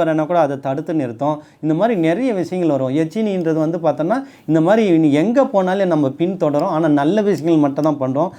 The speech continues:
கெடுதல்களுக்கு உண்டான விஷயம் பண்ணாது. அதையும் மீறி யாராவது இப்போ அந்த எச்சினியை கெடுதலுக்காகவோ இல்ல மத்த விஷயத்துக்காக பயன்படுத்தி, பயன்படுத்தினா நிச்சயமாக அந்த குடும்பத்துல ஏதாவது ஒரு சிக்கல் உருவாகும். அதே மாதிரி அந்த வீட்டுல தெய்வங்கள் இருக்காது,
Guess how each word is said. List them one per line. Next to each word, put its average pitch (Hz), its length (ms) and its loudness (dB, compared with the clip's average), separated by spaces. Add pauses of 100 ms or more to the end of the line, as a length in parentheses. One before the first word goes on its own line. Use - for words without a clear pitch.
(280)
கெடுதல்களுக்கு 185 480 2
உண்டான 156 300 2
விஷயம் 160 260 -4
பண்ணாது. 135 320 -2 (380)
அதையும் 233 380 0
மீறி 220 380 0
யாராவது 190 480 0
இப்போ 170 160 -2
அந்த 160 120 2 (100)
எச்சினியை 170 400 -4
கெடுதலுக்காகவோ 156 640 2 (300)
இல்ல 170 100 4 (100)
மத்த 175 280 -2
விஷயத்துக்காக 156 440 0
பயன்படுத்தி, 147 540 -2
பயன்படுத்தினா 147 500 -2 (140)
நிச்சயமாக 180 640 0
அந்த 147 180 0
குடும்பத்துல 156 500 0 (360)
ஏதாவது 190 420 4
ஒரு 156 80 2 (120)
சிக்கல் 160 340 0
உருவாகும். 147 420 2
அதே 185 220 -2
மாதிரி 165 200 0
அந்த 147 180 -2
வீட்டுல 185 200 -2 (460)
தெய்வங்கள் 190 400 2
இருக்காது, 143 280 0